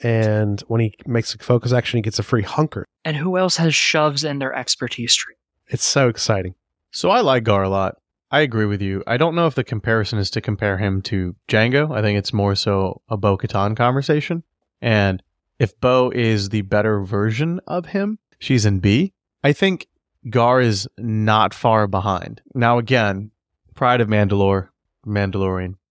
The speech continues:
Speaker 3: ability, Mandalorians are stronger together, Mandalorian ability, Pack Hunter, Mandalorian ability, Sharpshooter, uh, via I've Got You in My Sights is quite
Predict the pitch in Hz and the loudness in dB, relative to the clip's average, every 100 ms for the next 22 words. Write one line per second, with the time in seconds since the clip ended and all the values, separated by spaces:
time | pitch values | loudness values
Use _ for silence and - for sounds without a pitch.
0 | _ _ 110 127 123 117 113 107 _ _ | _ _ -4 0 2 4 2 0 _ _
1 | _ 107 101 98 98 92 92 - 98 95 | _ -2 0 2 2 0 -2 -6 -6 -4
2 | 92 92 104 101 98 95 _ _ 95 92 | -4 -2 0 2 0 -4 _ _ -4 -4
3 | 92 92 90 90 110 107 104 98 _ _ | -2 -4 -4 -2 0 2 0 -2 _ _
4 | _ - 143 147 104 92 - _ _ _ | _ -2 -2 0 -2 -2 -8 _ _ _
5 | - 101 98 95 92 90 87 92 - 123 | -4 0 2 2 0 0 -2 -4 -4 -6
6 | - _ _ _ - 123 113 - 120 107 | -10 _ _ _ -2 0 0 0 2 4
7 | 104 101 _ _ _ - - - 117 107 | 2 0 _ _ _ -10 -8 -8 -4 0
8 | 113 104 107 107 107 110 101 98 98 110 | 4 4 4 2 2 2 -2 -2 -4 -2
9 | 104 104 101 90 - _ _ - 190 175 | -2 -2 -6 -6 -10 _ _ -2 0 0